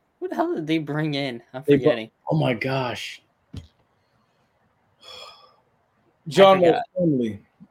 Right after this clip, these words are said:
Speaker 2: John, John Rice Plum-, Plumlee.
Speaker 1: Okay, yeah, I'm still
Speaker 2: Okay.
Speaker 1: taking Houston.
Speaker 2: Jeez.
Speaker 1: I mean,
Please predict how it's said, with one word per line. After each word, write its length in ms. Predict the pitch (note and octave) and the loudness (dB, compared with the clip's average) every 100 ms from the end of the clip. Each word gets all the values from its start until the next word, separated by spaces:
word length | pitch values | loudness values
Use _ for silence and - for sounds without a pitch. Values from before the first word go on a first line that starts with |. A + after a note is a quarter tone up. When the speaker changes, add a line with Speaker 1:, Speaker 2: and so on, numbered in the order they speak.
| _ - | _ -12
Speaker 2:
John, 400 | C#3 C3 C3 B2+ | -4 -2 -2 -4
John 260 | A#2+ C3+ C#3 | -2 -2 0
Rice 200 | C3 A#2+ | 0 -2
Plum-, 300 | - A#2+ G#2 - | -4 -8 -8 -8
Plumlee. 380 | A#2 G#2 G2 - _ _ _ _ _ _ _ _ _ _ _ - | -6 -6 -8 -14 _ _ _ _ _ _ _ _ _ _ _ -2
Speaker 1:
Okay, 400 | D3 D3+ D#3 C3 | -2 -2 -4 -4
yeah, 360 | B2+ B2+ B2 B2 | -4 0 2 2
I'm 120 | A#2 | 0
still 180 | - C3+ | -4 -8
Speaker 2:
Okay. 120 | G#2 | -6
Speaker 1:
taking 220 | - B2 | -8 -8
Houston. 480 | B2+ A#2+ - A#2+ A#2+ _ _ _ _ _ _ _ _ _ _ _ _ _ - | -10 -12 -12 -12 -12 _ _ _ _ _ _ _ _ _ _ _ _ _ -12
Speaker 2:
Jeez. 400 | A#2+ D3+ A2+ E2 | 0 2 2 0
Speaker 1:
I 60 | D#3+ | 0
mean, 420 | E3 D#3 D3 | 2 2 0